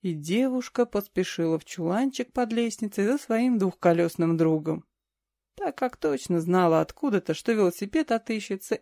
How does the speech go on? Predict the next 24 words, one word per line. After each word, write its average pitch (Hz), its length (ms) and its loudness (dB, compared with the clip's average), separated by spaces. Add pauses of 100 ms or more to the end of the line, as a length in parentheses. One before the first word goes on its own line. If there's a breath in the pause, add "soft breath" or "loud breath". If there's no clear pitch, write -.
именно 196 480 6 (160)
там. 165 320 -2 (1040)
Ардамир 175 540 4
дежурил 233 480 2
около 202 320 0
дома 196 260 2
Мариники 185 520 2
уже 175 180 0
второй 175 380 2
день. 165 340 -2 (800)
Сегодня 226 520 0
он 247 140 4
не 247 100 4
посетил 254 540 -2
книжную 190 560 0
лавочку, 185 540 -2
а 175 40 -2
ходил 240 340 -2
среди 254 300 0
некоторых 254 480 0
прохожих 226 540 -2
вдоль 196 260 0
по 247 120 0
улице. 196 640 -2